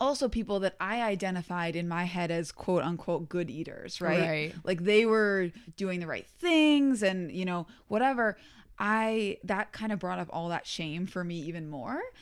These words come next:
Speaker 1: And it
Speaker 2: Yeah.
Speaker 1: kind of made me want to hide my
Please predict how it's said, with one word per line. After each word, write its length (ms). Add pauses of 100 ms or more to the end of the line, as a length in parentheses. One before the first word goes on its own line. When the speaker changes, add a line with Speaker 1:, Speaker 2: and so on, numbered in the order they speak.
(140)
Speaker 1:
And 100
it 80
Speaker 2:
Yeah. 220
Speaker 1:
kind 200
of 300
made 340
me 220
want 380
to 260
hide 720
my 640